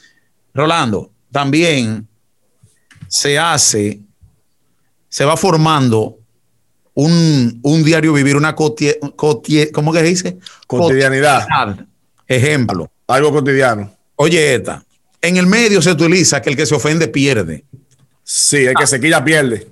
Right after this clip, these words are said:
Speaker 1: No siempre, yo te digo de que, "Rolando, vamos a combinarnos", no, no.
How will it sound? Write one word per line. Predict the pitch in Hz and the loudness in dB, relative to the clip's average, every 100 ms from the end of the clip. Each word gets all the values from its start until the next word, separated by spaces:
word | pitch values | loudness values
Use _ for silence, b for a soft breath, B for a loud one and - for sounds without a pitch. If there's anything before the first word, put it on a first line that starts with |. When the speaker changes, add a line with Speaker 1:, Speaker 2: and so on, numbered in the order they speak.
| - | -2
Speaker 1:
No | 165 247 | 0 2
siempre, | - 233 220 170 123 123 123 123 _ _ | 2 4 4 2 2 0 -2 -6 _ _
yo | 135 | -2
te | 170 | 0
digo | 190 196 | 2 2
de | 170 | 2
que, | 151 | 2
"Rolando, | 165 196 160 | 2 2 2
vamos | 139 180 | 0 0
a | 196 | 0
combinarnos", | 185 160 156 185 180 160 143 | 0 2 2 2 0 0 0
no, | 135 | 0
no. | 117 90 76 | -2 -4 -10